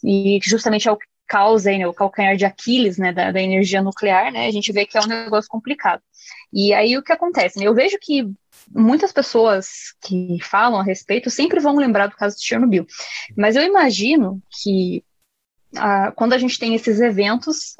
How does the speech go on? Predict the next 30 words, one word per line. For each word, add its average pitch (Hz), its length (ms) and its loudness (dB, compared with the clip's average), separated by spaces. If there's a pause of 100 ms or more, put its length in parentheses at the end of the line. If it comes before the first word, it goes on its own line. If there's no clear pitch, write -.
lições 240 540 2
são 240 160 4
aprendidas 208 800 0
e 277 300 0 (640)
eu 208 160 2
acredito 220 460 0
que 240 380 0 (220)
as 214 220 0
gerações 226 480 0
seguintes 220 760 -2 (360)
são 208 260 -2
feitas 240 440 2
de 220 120 0
modo 233 500 4
que - 180 -4
a 277 60 2
segurança 220 840 0 (420)
é 196 160 2
levado 220 320 2
muito 240 260 2
em 359 80 -4
consideração, 311 640 0
né? 190 100 -4
Então, 254 260 0
eu, 339 140 0 (260)
eu, - 100 4
eu 226 160 4
te 277 80 -6
pergunto, 254 460 0
né? 185 180 -4